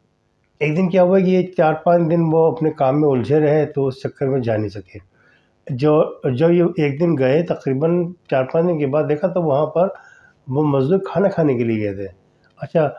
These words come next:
मज़दूरों का मसला ये है कि जनाब आप उनके सर पे खड़े रहें तो वो बिल्कुल, अ, वो थोड़ा टेंशन हो के हर काम कर रहे होते हैं।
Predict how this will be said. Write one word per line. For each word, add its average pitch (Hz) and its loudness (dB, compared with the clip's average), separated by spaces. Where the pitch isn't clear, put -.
मज़दूरों 143 2
का 185 0
मसला 170 0
ये 160 0
है 165 0
कि 160 2
जनाब 151 0
आप 139 0
उनके 147 -2
सर 127 -6
पे 147 -2
खड़े 123 -2
रहें 143 0
तो 147 -2
वो 131 0
बिल्कुल, 131 -2
अ, 127 -4
वो 120 0
थोड़ा 135 0
टेंशन 127 -2
हो 120 -2
के 123 -4
हर 120 -2
काम 113 -2
कर 113 -4
रहे 117 0
होते 117 -4
हैं। 117 -4